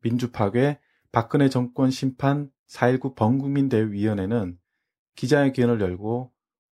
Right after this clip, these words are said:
오는 십구 일 서울역에서 각계각층이 한 목소리로 문집회 정권 투쟁에 나설 것이라고 밝혔습니다. 이들은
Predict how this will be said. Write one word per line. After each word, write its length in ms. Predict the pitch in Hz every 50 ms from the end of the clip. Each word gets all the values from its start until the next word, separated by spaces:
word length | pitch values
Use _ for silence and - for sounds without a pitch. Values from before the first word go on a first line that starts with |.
| _ -
오는 260 | 117 120 127 127 127
십구 420 | 127 - - - _ _ - 160 143
일 240 | 120 98 87 92 _ _ _ _
서울역에서 920 | - - - 139 139 139 139 139 120 113 104 - 101 98 104 120 135 - _ _ _ _ _ _ _ -
각계각층이 920 | - 120 - _ - 160 156 139 139 135 - - - 147 135 135 135 127
한 200 | 123 - - 180
목소리로 680 | 180 165 - - - 123 117 110 98 98 92 87 87 _ _ _ _ _ _ _ _ _ _ _ _ _
문집회 640 | - 120 117 117 117 131 131 _ - 147 143 143 135
정권 420 | - - 135 139 139 - 160 160
투쟁에 300 | - - 139 147 143 143
나설 320 | 135 110 98 - 123 117 -
것이라고 460 | 127 117 - 110 107 101 - 120 -
밝혔습니다. 680 | - 104 98 - 113 107 - - 92 87 90 90 90 _ _ _ _ _ _ _ _ _ _ _ _ _ -
이들은 440 | 139 131 135 123 120 123 131 143